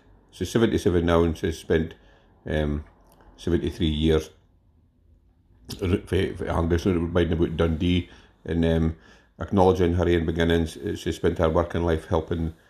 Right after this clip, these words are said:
the U K and the world's, uh, neediest through the church, dispensing hot food to the homeless,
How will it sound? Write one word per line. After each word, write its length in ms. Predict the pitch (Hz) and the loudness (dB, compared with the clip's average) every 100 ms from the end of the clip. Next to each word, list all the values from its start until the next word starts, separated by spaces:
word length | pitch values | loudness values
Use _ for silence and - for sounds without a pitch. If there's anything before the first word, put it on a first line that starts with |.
| _ _ _ | _ _ _
the 100 | 85 | -6
U 160 | 82 82 | 0 0
K 340 | - 87 85 82 | 2 2 2 0
and 140 | 85 | -2
the 60 | 82 | 2
world's, 400 | 87 85 - - - | 2 2 -2 -14 -6
uh, 160 | 85 | -2
neediest 640 | 85 85 85 87 82 - - _ _ _ _ _ _ | 0 0 -2 -2 -4 -8 -20 _ _ _ _ _ _
through 200 | - 82 | -2 0
the 100 | 82 | 0
church, 480 | - 98 98 - - - | 2 0 0 -8 -16 -10
dispensing 480 | 87 - 85 85 82 | -8 -4 -4 -2 0
hot 220 | 92 - | 0 0
food 300 | - 87 82 | -2 -2 -2
to 80 | 80 | -4
the 80 | |
homeless, 460 | 82 82 85 82 - | 0 0 0 -2 -4